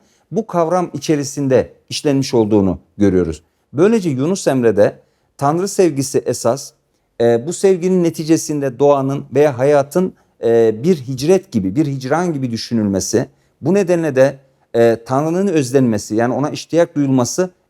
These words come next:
esas düşünceler olarak ortaya çıkar. Buna bağlı olarak da çözüm, yani bu dünyadan öte tarafa gidiş ya da, e, e, sonsuzluğa gidiş,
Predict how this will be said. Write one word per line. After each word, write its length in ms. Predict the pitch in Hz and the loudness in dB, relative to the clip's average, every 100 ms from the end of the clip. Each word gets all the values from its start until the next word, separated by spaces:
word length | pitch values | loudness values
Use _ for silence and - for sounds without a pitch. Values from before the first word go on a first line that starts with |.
| 151 | -2
esas 380 | - 208 202 | 2 0 0
düşünceler 480 | 156 147 160 147 147 | -8 -6 -4 -2 0
olarak 340 | 127 104 87 82 | 2 0 -2 -2
ortaya 340 | 107 110 104 87 | -2 -2 -2 -4
çıkar. 340 | - 92 92 - _ _ _ | -2 -2 -2 -8 _ _ _
Buna 280 | 123 175 208 | -4 -2 0
bağlı 200 | 220 202 | 0 0
olarak 420 | 147 110 95 - | 0 0 -2 -2
da 140 | 95 - | -4 -4
çözüm, 480 | - 165 120 120 135 | 0 0 2 -4 -4
yani 320 | 131 139 135 | -4 -4 -4
bu 140 | 151 170 | -8 -8
dünyadan 520 | 185 151 123 127 151 | -4 -2 0 -2 -6
öte 220 | - - 170 | -8 -6 -2
tarafa 380 | 156 131 127 | 0 0 0
gidiş 480 | 110 104 107 113 - | -2 -2 -2 -4 -4
ya 120 | 123 | -2
da, 60 | 127 | 0
e, 160 | - 135 | 0 -2
e, 360 | 135 123 113 | -2 2 2
sonsuzluğa 640 | 107 131 135 143 131 147 | 2 -4 -4 -6 -2 0
gidiş, 380 | 147 110 104 - | 0 -2 -2 -4